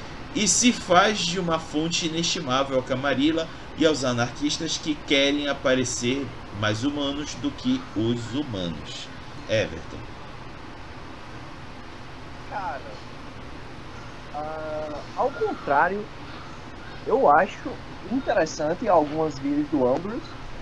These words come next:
Speaker 2: principalmente porque ele tá ali no Chipre, né? Ele tá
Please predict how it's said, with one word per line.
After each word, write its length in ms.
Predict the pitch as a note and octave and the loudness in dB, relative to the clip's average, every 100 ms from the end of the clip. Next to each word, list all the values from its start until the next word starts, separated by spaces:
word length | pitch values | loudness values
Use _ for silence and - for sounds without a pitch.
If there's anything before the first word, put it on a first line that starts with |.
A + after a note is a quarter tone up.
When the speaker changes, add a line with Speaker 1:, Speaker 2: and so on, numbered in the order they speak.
| - - | -10 -4
Speaker 2:
principalmente 1080 | C#4 D4 - D4+ - G#3+ E3 D3+ E3+ G#3+ - - | -2 0 4 4 6 6 8 6 4 2 -2 2
porque 480 | F#3+ G3 - - F#3 | 4 2 -2 2 6
ele 240 | F#3 G3+ | 6 4
tá 300 | - G3+ G3+ | 4 6 8
ali 140 | G3 F#3 G3+ | 6 4 2
no 360 | G#3 G#3+ A#3 C4 - - - | 4 4 2 2 -2 -10 -6
Chipre, 560 | - - - A#3 A#3 G#3+ - - - | -4 0 4 6 4 -2 -8 -12 0
né? 600 | D#3 D3+ D3 D3 D3 D#3+ E3 - - - - | 8 10 10 8 6 6 -2 -8 -12 -6 2
Ele 240 | D3+ D#3+ - | 6 6 4
tá 140 | G3 | 2